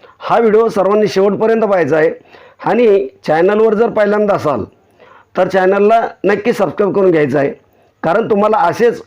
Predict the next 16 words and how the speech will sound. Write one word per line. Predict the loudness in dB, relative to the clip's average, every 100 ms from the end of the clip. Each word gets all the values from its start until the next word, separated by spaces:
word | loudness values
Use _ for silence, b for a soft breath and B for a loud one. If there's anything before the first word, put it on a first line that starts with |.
| _
महत्त्वपूर्ण | -2 0 0 0 0 0
अपडेट | 0 0 0 -4 -10 b b b -2
या | 0 0
चॅनलच्या | 2 2 2 0
माध्यमातून | 0 0 0 0 0
भेटत | 0 0
जातील. | 0 -2 -2 -6 -10 _ b b b b b b
तरी | -2 0
जास्त | -2 -2 0
वेळ | 2
न | 2
घेता | 2 0 -2 -4 _ B B
आपल्या | -4 -2 2
व्हिडिओला | 2 2 0
सुरुवात | 0 0 0 0
करूया. | 0 0